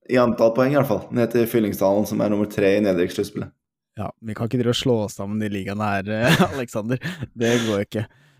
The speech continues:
Speaker 2: Da blir det helt mindfuck. Eh, nei, men, eh, ja, vi skal ikke begynne å klage på at de tar med seg poenga.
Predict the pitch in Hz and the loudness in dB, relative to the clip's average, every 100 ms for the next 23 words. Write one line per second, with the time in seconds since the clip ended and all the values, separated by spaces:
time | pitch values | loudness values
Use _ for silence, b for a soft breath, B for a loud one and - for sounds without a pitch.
0 | _ - 113 110 110 110 113 113 110 95 | _ 2 2 4 4 4 4 2 0 -2
1 | - 107 98 - 110 _ _ _ _ _ | -2 -4 -4 -4 -6 _ _ _ _ _
2 | _ _ _ _ 117 107 104 104 107 104 | _ _ _ _ -6 -2 -2 -2 -4 -6
3 | _ 92 B B B B B _ _ - | _ -14 B B B B B _ _ -2
4 | 117 - - 131 131 127 123 120 127 123 | -2 -2 -2 0 4 2 2 0 -2 0
5 | 120 139 127 - 131 107 104 104 113 123 | 0 0 -2 2 2 2 0 0 0 0
6 | 120 101 98 120 113 117 | 0 0 0 -2 -2 -2